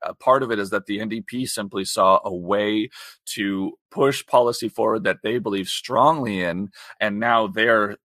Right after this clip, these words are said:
challenge is going to be to make sure that their voters and Canadians at the next election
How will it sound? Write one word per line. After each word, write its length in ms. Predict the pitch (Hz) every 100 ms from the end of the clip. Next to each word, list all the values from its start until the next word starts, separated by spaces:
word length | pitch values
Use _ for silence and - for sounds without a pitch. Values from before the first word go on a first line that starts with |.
| _
challenge 480 | - 139 175 123 107
is 120 | 104
going 280 | 104 104 98
to 100 | 92
be 300 | 101 101 98
to 340 | 95 107 98
make 280 | 95 101 104
sure 220 | - 113
that 220 | 104 92 -
their 180 | 95
voters 480 | 92 127 147 117 98
and 160 | 95 92
Canadians 520 | 110 139 156 104 98
at 60 | 98 -
the 60 |
next 180 | 104 -
election 480 | 101 127 - 90